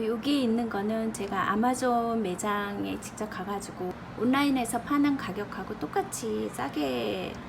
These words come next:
어, 구입하는, 구입했거든요. 아보카도, 아보카도를 이제 자르는 용도인데요. 이 아보카도가 잘 익으면 잘 이렇게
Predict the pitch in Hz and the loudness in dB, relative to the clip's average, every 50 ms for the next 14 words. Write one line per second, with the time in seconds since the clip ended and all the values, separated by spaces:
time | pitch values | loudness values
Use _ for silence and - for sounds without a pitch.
0 | - - 185 180 180 180 - - - 214 208 214 214 214 - 220 190 185 180 180 | -8 -6 -4 -4 -4 -4 -4 -2 0 2 2 2 2 0 -2 -4 -4 -2 -2 -4
1 | - - - - - - - - 220 214 - 247 220 - - 202 196 180 175 180 | -4 -6 -8 -10 -12 -10 -6 -4 -4 -4 -4 -6 -8 -6 -6 -6 -6 -6 -6 -4
2 | 202 240 269 254 - - - - - - - - - 220 214 214 254 254 - - | -2 0 0 0 -2 -4 -8 -12 -14 -14 -14 0 4 4 4 4 4 0 2 2
3 | 247 220 - 202 190 190 208 214 196 175 - - - - - - - - - - | 2 4 4 4 4 6 6 4 4 2 0 -4 -8 -12 -12 -12 -12 -12 -12 -12
4 | - - - - - 208 202 220 - - 247 233 226 226 220 220 214 254 285 294 | -12 -10 -4 -2 0 0 0 -2 -2 0 0 2 2 4 2 4 4 4 4 4
5 | 311 320 330 339 339 349 359 - - - - - - - - - - - - - | 4 4 4 4 2 2 0 -4 -8 -12 -12 -14 -14 -14 -14 -14 -14 -14 -14 -14
6 | - - - - - - - - 180 - - - 196 220 220 226 233 226 220 196 | -14 -12 -14 -12 -12 -10 -10 -8 -8 -6 -2 0 2 2 4 4 4 4 4 2
7 | 185 190 190 196 196 196 190 180 180 - - - 254 233 180 175 185 214 220 240 | 2 2 0 0 0 0 0 0 0 2 2 2 2 2 2 0 0 0 0 0
8 | 240 247 240 - 294 277 - 277 - 247 226 226 226 233 233 - - 208 190 214 | 0 -2 -2 -2 -2 0 0 0 0 2 2 4 4 2 2 0 -2 -2 -2 -2
9 | 254 - 320 320 311 302 302 285 - - 202 190 202 202 202 208 202 196 196 190 | 0 4 6 8 8 8 8 6 4 0 -2 -2 0 0 0 0 0 0 0 -2
10 | 185 180 - - 196 190 185 | -4 -6 -4 -4 -4 -4 -4